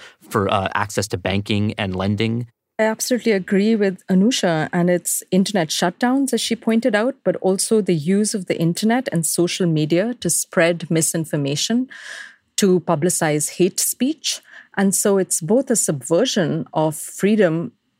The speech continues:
Speaker 2: via the shutting down of the internet, but also the active and aggressive and systematic use of the internet and social media to essentially spread a politics of hate and create a culture of fear and intimidation.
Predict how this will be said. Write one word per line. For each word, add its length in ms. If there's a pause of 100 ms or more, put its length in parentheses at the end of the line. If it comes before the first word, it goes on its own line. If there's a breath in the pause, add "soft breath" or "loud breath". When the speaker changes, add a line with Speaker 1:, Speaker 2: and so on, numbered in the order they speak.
(120)
Speaker 2:
via 540 (400)
the 80
shutting 380
down 360
of 180
the 100
internet, 500 (240 loud breath)
but 140
also 540
the 260
active 560
and 100
aggressive 840 (340 loud breath)
and 240
systematic 840
use 680 (100)
of 160
the 100
internet 420
and 120
social 320
media 420 (440 soft breath)
to 120
essentially 600
spread 420
a 40
politics 600
of 120
hate 440
and 180
create 280
a 60
culture 420
of 80
fear 280
and 80
intimidation. 920